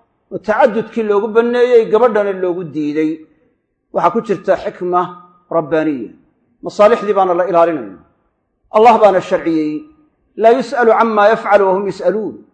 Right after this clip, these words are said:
Allahna lama weydiiyo wuxuu sameeyo, "Maxaad u samaysay?" Laakiin khalqigaa la su'aalaa, "Waxay sameeyeen, maxay u samayseen?"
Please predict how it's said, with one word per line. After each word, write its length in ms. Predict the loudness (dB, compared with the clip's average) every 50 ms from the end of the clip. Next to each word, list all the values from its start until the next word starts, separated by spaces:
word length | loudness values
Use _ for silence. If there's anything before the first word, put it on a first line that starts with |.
| _ _ _ _ _ _ _ -2
Allahna 320 | 2 6 6 6 6 4
lama 220 | 2 2 4 4 6
weydiiyo 360 | 6 6 6 4 4 4 4 4
wuxuu 180 | 4 2 -2 -6
sameeyo, 380 | -4 -4 -2 0 2 2 2
"Maxaad 260 | 2 2 2 2 2 2
u 40 | -2
samaysay?" 440 | -4 -4 -4 -4 -4 -4 -4 -4
Laakiin 240 | -4 -2 -2 -2 -2
khalqigaa 380 | -2 -2 -2 -2 0 0 2 2
la 100 | 2 0
su'aalaa, 320 | -2 0 0 2 2 2 0
"Waxay 180 | 0 -2 -6 -6
sameeyeen, 300 | -6 -8 -6 -6 -6 -6
maxay 160 | -6 -6 -8
u 40 | -8
samayseen?" 440 | -8 -12 -14 -14 -14 -16 -18 -20